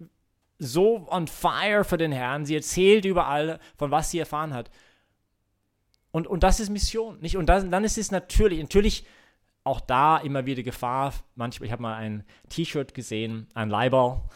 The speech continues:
ähm, wo hinten drauf stand, ähm, so ein Typ, der hatte also ein, ein, ein, ein, einen Schutzhelm auf und es fallen so Steine auf seinen Kopf und drunter stand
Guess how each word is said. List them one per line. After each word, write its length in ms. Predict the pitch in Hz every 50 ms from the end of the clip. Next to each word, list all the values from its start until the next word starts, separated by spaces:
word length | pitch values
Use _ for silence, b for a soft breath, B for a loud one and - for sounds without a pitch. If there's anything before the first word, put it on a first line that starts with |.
| B B B B B
ähm, 200 | - 117 110 110
wo 120 | 110 123 120
hinten 320 | 123 160 170 156 135 143
drauf 300 | 123 - 117 113 135 135
stand, 460 | - - 135 131 131 135 127 - - - b b b b b b b b b _ -
ähm, 320 | 113 107 107 107 98 98 _ _ _ -
so 200 | - - 113 110
ein 220 | 104 101 98 98
Typ, 320 | - - 165 165 - - -
der 120 | 120 107
hatte 240 | 101 110 - 113 107
also 240 | 107 101 - 110 101
ein, 220 | 98 98 95 95
ein, 340 | - - 92 95 92 95 90
ein, 300 | 82 87 87 92 90 87 -
ein, 360 | 98 98 98 101 98 92 87
einen 160 | 87 92 95
Schutzhelm 580 | - - - - - - - 131 127 127 127 -
auf 540 | 104 107 117 135 131 - - - - - _
und 100 | 110 113
es 80 | 110 -
fallen 280 | - 123 127 143 143
so 120 | 123 120 110
Steine 440 | - - - 110 117 131 131 120
auf 80 | 113 -
seinen 160 | - 110 107
Kopf 480 | - - 127 123 - - - - - _
und 160 | - 120 -
drunter 220 | - 139 147 147 131
stand 440 | - - - 117 117 127 123 -